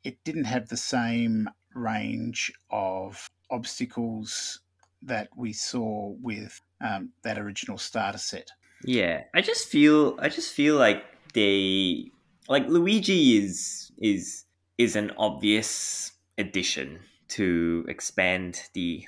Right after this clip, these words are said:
Speaker 2: Lego Mario, Lego Super Mario team. But I don't know,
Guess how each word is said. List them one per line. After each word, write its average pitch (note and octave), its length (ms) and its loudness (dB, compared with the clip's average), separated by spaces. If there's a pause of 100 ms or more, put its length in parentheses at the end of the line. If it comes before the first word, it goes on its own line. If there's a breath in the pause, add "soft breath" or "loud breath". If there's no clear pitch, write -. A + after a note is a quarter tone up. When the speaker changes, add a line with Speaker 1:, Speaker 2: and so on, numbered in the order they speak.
Speaker 2:
Lego F2+ 480 -4
Mario, E2+ 640 0 (360)
Lego F2 200 -2
Super F2+ 320 -8
Mario E2 380 -4
team. E2 420 -8
But F2 220 0 (400 loud breath)
I G#3+ 80 6
don't A3 100 6
know, B2 260 6